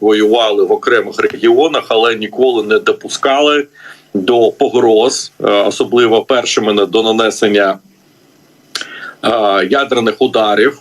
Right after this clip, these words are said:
е, і так далі. І взагалі Радянський Союз, ну, принаймні публічно, був достатньо, ну, просував ідею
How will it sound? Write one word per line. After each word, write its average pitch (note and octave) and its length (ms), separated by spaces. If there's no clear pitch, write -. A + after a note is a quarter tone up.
е, G2+ 480
і A2+ 60
так C3+ 240
далі. F2+ 400
І G#2 400
взагалі G2+ 680
Радянський G#2 520
Союз, C#3 460
ну, A#2 80
принаймні A2 460
публічно, G#2+ 640
був A#2+ 300
достатньо, G#2 680
ну, G#2 80
просував A#2+ 640
ідею G#2+ 380